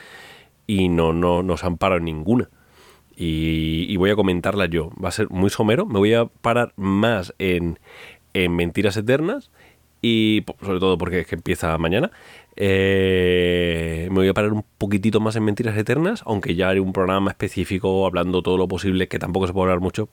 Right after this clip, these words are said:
porque si no es crujir a spoiler a la gente. Eh, y, y luego todo lo demás voy a comentar un poco lo que es y ya está.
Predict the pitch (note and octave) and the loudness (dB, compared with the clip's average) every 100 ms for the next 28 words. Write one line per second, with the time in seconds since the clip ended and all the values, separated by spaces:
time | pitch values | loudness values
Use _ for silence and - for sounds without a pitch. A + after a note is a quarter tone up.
0 | _ - - - F2 F2 F2 F2 - F#2+ | _ -14 -12 -6 0 2 2 0 -2 -4
1 | - F#2 E2+ - F2+ F2+ F#2 A#2+ B2+ - | -2 -2 -2 -2 0 0 -2 -2 -4 -6
2 | - - - - - - _ B2 A#2 A#2 | -12 -20 -20 -20 -20 -20 _ 2 4 4
3 | A2+ - A#2+ B2 A2 A2+ A#2 A2 A2 G#2 | 2 2 0 2 2 4 4 4 6 6
4 | G2+ A#2 D#3 G2+ G2 G2 F#2+ F#2+ F2 F2 | 4 2 -2 0 2 2 2 0 0 0
5 | D#2+ F#2+ B2+ D#3+ - D#2 F2 - | -2 2 2 2 0 -6 -6 -12